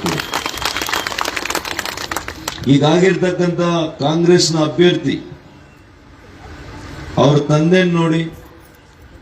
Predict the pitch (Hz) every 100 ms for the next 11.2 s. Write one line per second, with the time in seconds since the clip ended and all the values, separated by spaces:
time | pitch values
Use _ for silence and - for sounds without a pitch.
0 | - 131 139 139 151 147 160 - 175 170
1 | 156 160 160 160 156 - - - - -
2 | - - - - 139 - 143 175 175 151
3 | 151 185 202 160 170 175 180 165 151 -
4 | - - - - 147 151 151 139 170 -
5 | 170 156 156 143 139 127 131 - 170 110
6 | 107 - - - - - - - - -
7 | 120 143 147 135 131 156 165 175 - 143
8 | 156 156 135 101 95 - - - - -
9 | - - - - - - - - - -
10 | - 101 147 175 196 190 165 175 185 175
11 | 175